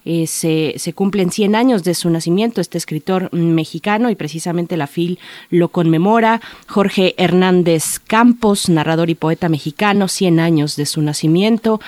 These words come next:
Eh, tenemos también, eh, Cintio, mm, Vitier, poeta cubano, se cumplen cien años de su nacimiento. Está Paulo Freire, por ejemplo, también filósofo brasileño, cien años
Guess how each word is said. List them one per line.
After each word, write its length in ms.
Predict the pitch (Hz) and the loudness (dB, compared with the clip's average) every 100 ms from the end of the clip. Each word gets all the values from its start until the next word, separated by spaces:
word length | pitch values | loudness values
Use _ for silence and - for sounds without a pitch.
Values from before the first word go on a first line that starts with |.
| - - _ | -18 -20 _
Eh, 320 | 160 160 156 160 | 0 0 0 0
tenemos 680 | 165 180 170 160 - - - | 2 4 2 0 -4 -8 -4
también, 540 | 175 175 190 185 185 - - _ | 0 2 4 2 0 -4 -20 _
eh, 180 | 180 165 | -2 0
Cintio, 680 | - 208 196 208 190 170 170 | 2 2 4 2 4 4 4
mm, 600 | 165 - 180 175 170 165 | 0 0 2 4 2 2
Vitier, 480 | 208 - 254 254 233 - - - - - - | 0 2 4 4 2 -4 -12 -14 -12 -12 -2
poeta 300 | 185 185 190 | 0 2 -2
cubano, 720 | - 175 220 220 220 202 185 - | -2 2 4 4 4 2 0 -4
se 160 | 170 | -2
cumplen 340 | 185 170 180 165 | 0 2 2 0
cien 280 | 240 240 | 2 2
años 360 | 202 180 170 160 | 4 4 2 0
de 100 | 165 | -4
su 120 | - | -2
nacimiento. 640 | 170 165 226 277 330 302 262 | -2 0 0 2 2 2 0
Está 220 | 226 202 | 0 -4
Paulo 360 | - 160 147 143 | -2 0 0 -4
Freire, 520 | - 180 180 151 147 - _ | -2 0 2 0 -4 -14 _
por 120 | 156 | -8
ejemplo, 500 | 151 190 175 170 151 | -6 -2 0 0 -4
también 440 | - 151 156 175 165 | -2 -2 0 -2 0
filósofo 440 | 165 165 156 156 | -4 -4 -6 -6
brasileño, 540 | 151 143 170 180 175 | -6 -4 -2 0 0
cien 300 | 160 185 165 | 0 0 0
años 420 | 175 170 151 - | 2 0 0 -4